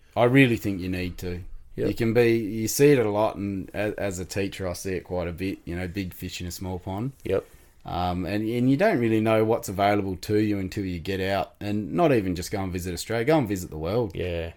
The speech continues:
Speaker 1: Like, you learn so much from other cultures, from other people, the way they do things. Um,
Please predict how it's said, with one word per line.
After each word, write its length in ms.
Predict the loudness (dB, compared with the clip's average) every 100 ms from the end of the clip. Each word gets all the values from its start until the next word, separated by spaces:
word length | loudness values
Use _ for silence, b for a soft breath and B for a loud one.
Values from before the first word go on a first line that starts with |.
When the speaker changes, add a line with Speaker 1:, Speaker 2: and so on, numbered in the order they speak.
| -10
Speaker 1:
Like, 220 | -8 -6
you 120 | -2 2
learn 240 | 2 2
so 260 | 2 0 2
much 280 | 0 0 -2
from 120 | -2
other 200 | -2 -2
cultures, 520 | -2 0 0 -4 -6
from 160 | -4 -2
other 200 | -2 -2
people, 400 | -4 -4 -4 -4
the 80 |
way 240 | -2 0 0
they 180 | -2 -2
do 220 | -2 -4
things. 480 | -4 -4 -4 -6 -14 B B B B -8
Um, 540 | -2 0 0 -2 -6